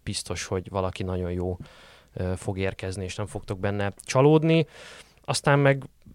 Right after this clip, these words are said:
az sem kizárt, hogy én majd visszatérek vendégként esetleg, ö, csak kicsit kisebb, ö, dózisban. Én a magam részről szeretném megköszönni itt Attilának is a, az együtt töltött éveket, meg a közös munkát. Én rendkívül, ö, élveztem, és, ö,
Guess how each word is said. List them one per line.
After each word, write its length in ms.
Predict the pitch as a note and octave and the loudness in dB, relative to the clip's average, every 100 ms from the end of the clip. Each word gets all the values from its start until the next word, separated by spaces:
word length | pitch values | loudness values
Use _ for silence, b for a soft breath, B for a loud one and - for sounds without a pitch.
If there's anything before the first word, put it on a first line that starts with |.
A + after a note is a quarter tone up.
| - | -14
az 140 | - | -10
sem 180 | - F2+ | -8 -10
kizárt, 380 | - F2+ E2+ - | -8 -8 -8 -8
hogy 100 | F2 | -8
én 80 | |
majd 160 | F2 E2+ | -8 -8
visszatérek 500 | E2+ - F2 E2+ E2+ | -10 -10 -10 -10 -10
vendégként 520 | F2 E2 D#2 - F2+ | -10 -12 -14 -12 -10
esetleg, 520 | F2+ - - F2 F#2 | -8 -10 -10 -10 -10
ö, 140 | F#2+ F#2 | -8 -8
csak 180 | - - | -8 -12
kicsit 280 | G2+ G2 | -12 -12
kisebb, 540 | - F2+ - - F2 E2+ | -12 -8 -8 -8 -8 -6
ö, 160 | F2+ F#2 - | -4 -6 -6
dózisban. 640 | G2+ G2+ F#2+ F#2 B2 C3 | -4 -2 -2 0 0 0
Én 220 | C#3+ C#3 | 2 4
a 40 | |
magam 240 | D3 D3 B2 | 6 8 6
részről 260 | A#2 - | 4 0
szeretném 280 | A2 A#2+ A2 | -4 -2 -2
megköszönni 440 | G#2+ - - F2+ F2 | -2 -6 -8 -6 -4
itt 100 | - | -2
Attilának 500 | - A#2+ A2 G2+ - | 0 2 2 0 -4
is 140 | - | -2
a, 140 | G#2 G2+ | -2 -2
az 160 | G#2+ | -2
együtt 500 | G#2+ G2+ G2 - - | -2 -2 -10 -10 -12
töltött 400 | - G#2+ G#2 G2+ | 0 2 2 0
éveket, 360 | A2 G2+ G2 G#2 | -2 -2 -2 -2
meg 100 | G2 | -4
a 40 | |
közös 300 | G2 G2+ F#2+ | -2 -2 -2
munkát. 300 | - A2 A2 | -4 -2 -2
Én 60 | G#2 | 0
rendkívül, 540 | A2+ G#2+ - G2+ F#2+ G2+ B B B B B | 0 0 -4 -4 -4 -4 B B B B B
ö, 200 | - G2 | -2 0
élveztem, 560 | B2 B2 A#2 G#2+ - A2 | 4 4 4 2 0 2
és, 260 | G#2 - - | 2 -2 0
ö, 360 | G#2+ G#2+ A2 | 2 4 2